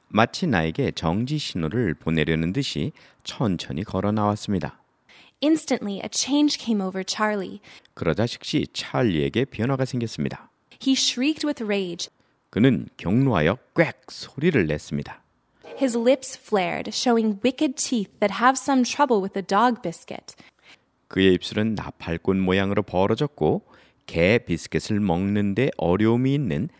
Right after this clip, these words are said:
Speaker 1: 사악한 이빨이 드러났습니다.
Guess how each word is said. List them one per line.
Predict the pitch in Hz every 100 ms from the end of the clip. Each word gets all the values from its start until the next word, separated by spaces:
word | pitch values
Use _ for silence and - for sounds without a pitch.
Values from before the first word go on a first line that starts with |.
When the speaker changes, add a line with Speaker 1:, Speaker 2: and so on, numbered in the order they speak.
| _
Speaker 1:
사악한 | - - - 98 - - 113 131 -
이빨이 | 117 - 120 117 113 -
드러났습니다. | 123 139 131 120 - 95 - -